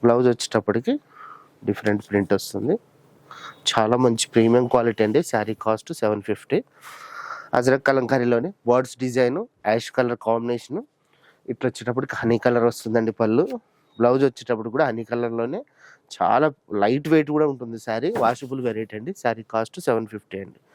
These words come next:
చందేరి కాటన్ మీద కాంటా వర్క్ అండి. ఇదంతా కూడా కాంటా వర్క్.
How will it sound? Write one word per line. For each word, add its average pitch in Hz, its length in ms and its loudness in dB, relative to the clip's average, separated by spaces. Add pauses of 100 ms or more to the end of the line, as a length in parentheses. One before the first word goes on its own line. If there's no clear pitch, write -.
(1160)
చందేరి 165 520 4
కాటన్ 123 400 0
మీద 120 160 2
కాంటా 120 440 0
వర్క్ 113 300 -4
అండి. 98 240 -8 (1040)
ఇదంతా 120 360 2
కూడా 139 160 4
కాంటా 110 340 -2
వర్క్. 107 360 -6